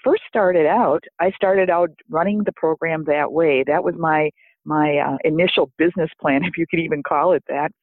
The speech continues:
where I would just meet clients at local thrift stores, the ones that were closest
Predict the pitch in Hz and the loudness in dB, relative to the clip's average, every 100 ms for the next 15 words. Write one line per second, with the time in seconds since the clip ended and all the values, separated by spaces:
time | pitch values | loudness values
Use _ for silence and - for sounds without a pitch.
0 | _ _ - 165 160 180 170 180 180 175 | _ _ -2 0 2 0 0 -4 -6 -10
1 | - 147 156 151 165 156 135 131 139 - | -4 -2 0 -2 -2 -2 -2 -4 -6 -8
2 | 120 - - 110 123 127 135 131 139 143 | -10 -10 -6 -4 -4 -4 -2 -2 -2 -4
3 | 127 - 139 120 - | -4 -4 -4 -4 -6